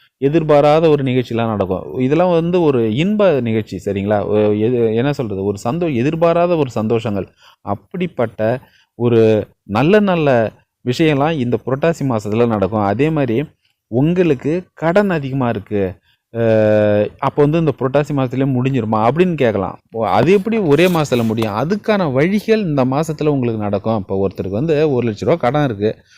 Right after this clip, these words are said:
வேலையே இல்லாம இருக்காரு, கடன்காரன் வந்து டெய்லியும் வந்து அவரை கேட்டு போறாங்க. அ, அப்புறம் ஒரு மாதிரி, "என்னப்பா நீ கொடுக்கவே மாட்டேங்கிற?" அப்படின்லாம் ஒரு மாதிரி ஒரு கௌரவ குறைச்சலாலும் திட்டிட்டு போறாங்கன்னு வச்சுக்கலாம். காலகட்டத்துல உங்களுக்கு வேலை கிடைக்கும். அப்ப வேலை கிடைச்சா கடன் அடைச்சிடலாம் இல்ல?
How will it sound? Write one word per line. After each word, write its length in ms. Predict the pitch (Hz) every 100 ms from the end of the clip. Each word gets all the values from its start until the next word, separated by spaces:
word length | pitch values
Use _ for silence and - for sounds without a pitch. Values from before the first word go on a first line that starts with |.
| _
வேலையே 360 | - 107 120 139
இல்லாம 300 | 143 131 120
இருக்காரு, 300 | 104 101 110 -
கடன்காரன் 500 | 104 123 127 110 110
வந்து 100 | 127
டெய்லியும் 340 | 107 101 120
வந்து 220 | 123 110
அவரை 200 | 123 104
கேட்டு 280 | - 113 117
போறாங்க. 500 | 101 98 95 90 101 - _ - - _ 135
அ, 340 | 127 123 123
அப்புறம் 260 | 123 127 120
ஒரு 120 | 117
மாதிரி, 300 | 120 131 131 120 113 110 107 104 104 104 104
"என்னப்பா 400 | 123 175 180 165
நீ 100 | 160
கொடுக்கவே 480 | 135 143 147 139 135
மாட்டேங்கிற?" 400 | 135 117 117 113
அப்படின்லாம் 340 | 120 117 143
ஒரு 120 | 143
மாதிரி 360 | 131 131 156 - -
ஒரு 460 | 127 120 113 107 104
கௌரவ 280 | 120 139 131
குறைச்சலாலும் 580 | 113 110 110 107 143 113
திட்டிட்டு 300 | 120 120 113 104
போறாங்கன்னு 380 | 101 101 101
வச்சுக்கலாம். 320 | 92 92 92 95
காலகட்டத்துல 440 | 131 120 104 107
உங்களுக்கு 560 | 120 110 107 104 117 123
வேலை 320 | 104 123 123
கிடைக்கும். 380 | 104 90 92 101
அப்ப 160 | 117
வேலை 280 | 110 131 147
கிடைச்சா 220 | 135 151
கடன் 300 | 135 147 151
அடைச்சிடலாம் 300 | 139 123 120
இல்ல? 200 | 113 95